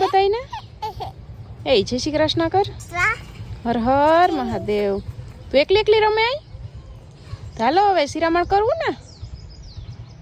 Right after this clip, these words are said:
હે? હાલો શિરામણ કરવું. હાલ તેડલો, હાલ મારા દીકલા.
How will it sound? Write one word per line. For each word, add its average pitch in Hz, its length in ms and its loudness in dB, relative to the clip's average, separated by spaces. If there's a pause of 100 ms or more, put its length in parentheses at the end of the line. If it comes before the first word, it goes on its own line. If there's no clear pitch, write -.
(420)
હે? 277 140 2 (1200)
હાલો 392 180 2 (140)
શિરામણ 285 420 0
કરવું. 240 220 -2
હાલ 359 180 2
તેડલો, 254 320 -2
હાલ 339 160 -4
મારા 247 160 -6
દીકલા. 453 300 -4